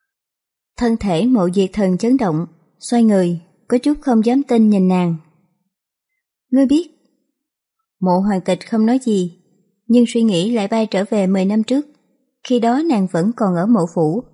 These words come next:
Mặc dù là đại tiểu thư, cũng là đại tiểu thư không được cưng chiều nhất. Phụ thân ghi hận, đại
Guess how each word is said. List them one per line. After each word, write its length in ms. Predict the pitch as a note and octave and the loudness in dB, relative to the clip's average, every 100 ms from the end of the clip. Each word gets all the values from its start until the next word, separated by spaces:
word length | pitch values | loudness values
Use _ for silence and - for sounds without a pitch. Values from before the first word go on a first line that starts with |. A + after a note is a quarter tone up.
| _ _ _ _ - | _ _ _ _ -4
Mặc 180 | G3 - | -2 0
dù 160 | G#3 G3 | 0 0
là 140 | F#3 | 0
đại 160 | F3+ E3+ | 0 -2
tiểu 200 | F#3 F#3+ | -4 -2
thư, 280 | B3 A#3 G#3 _ _ _ _ _ | 0 0 -2 _ _ _ _ _
cũng 220 | - G3 | 0 2
là 140 | B3 G3+ | 2 0
đại 180 | F3 | -2
tiểu 180 | F3 G3 | -4 -6
thư 200 | A3+ B3 | -2 -2
không 220 | A3+ A3+ | 0 -2
được 240 | G3+ E3 - | 0 -2 -2
cưng 200 | A#3 A3 | 0 0
chiều 160 | G#3 | 0
nhất. 260 | F3+ A3 D4 _ _ _ _ _ _ | 0 0 -4 _ _ _ _ _ _
Phụ 160 | G3 F#3 | -2 0
thân 260 | B3 A3+ | 0 2
ghi 160 | A3 A3+ | 2 2
hận, 280 | G3 D#3 D#3+ - _ _ _ - | 0 -2 -4 -10 _ _ _ -2
đại 160 | F#3 | 0